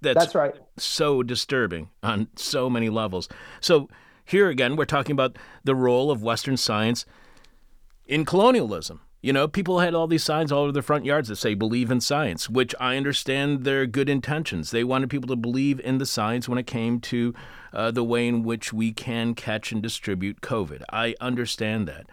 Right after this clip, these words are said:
Speaker 1: But what happens when we just believe in science? What happens to indigenous peoples when we just believe in science? What happens when we miss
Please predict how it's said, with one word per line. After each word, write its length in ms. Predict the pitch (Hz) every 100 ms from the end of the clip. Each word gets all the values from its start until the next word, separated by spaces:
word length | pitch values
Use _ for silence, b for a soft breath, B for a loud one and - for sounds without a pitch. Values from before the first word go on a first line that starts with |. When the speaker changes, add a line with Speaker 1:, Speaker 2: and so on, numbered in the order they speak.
| B B B B B B B -
Speaker 1:
But 220 | 139 135
what 180 | 127 147
happens 400 | 143 151 143 117
when 100 | 117
we 100 | 113
just 260 | 127 - - _
believe 440 | 123 123 131 131 117
in 160 | 123 120
science? 540 | - 117 135 80 -
What 160 | 110 123
happens 440 | 135 131 131 113
to 260 | - 123 120
indigenous 560 | 117 110 123 117 120 -
peoples 480 | 139 135 90 90 -
when 160 | 120
we 100 | 117
just 240 | 110 120 -
believe 360 | 113 123 123
in 80 | 110
science? 400 | - 123 101 -
What 160 | 123 123
happens 420 | 131 - 120 117
when 160 | 110
we 160 | 104 101 B B B B
miss 640 | 101 117 135 127 - -